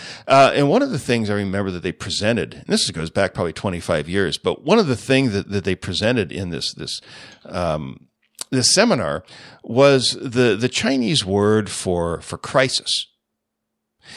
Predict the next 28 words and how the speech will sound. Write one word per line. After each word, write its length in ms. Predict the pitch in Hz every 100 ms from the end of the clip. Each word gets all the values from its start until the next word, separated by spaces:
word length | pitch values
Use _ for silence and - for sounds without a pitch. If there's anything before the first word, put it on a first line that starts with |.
| -
And, 200 | - 139
and 180 | 131 143
I 40 |
remember 420 | 143 147 220 269 143
this 240 | 110 110
because 440 | - - 110 104 -
it, 300 | 113 98 - - - _ -
it, 340 | 139 127 -
uh, 320 | 120 104 95 82 _ _ _ _ 127
the 120 | 131
Chinese 400 | 135 240 269 208
word 180 | 120 123
for 80 | -
crisis 500 | - 110 110 90 -
is 140 | 87
comprised 640 | - - 107 110 107 113 -
of 120 | -
two 240 | - 147
separate 540 | 127 - 104 - - -
Chinese 440 | - 117 110 85
characters. 520 | - 101 82 - 67
And 80 | 107
I, 180 | 170 120
I 40 |
don't 200 | 135 85
know 260 | 92 98 98
Chinese, 580 | - 101 104 92 90 87
so 200 | 87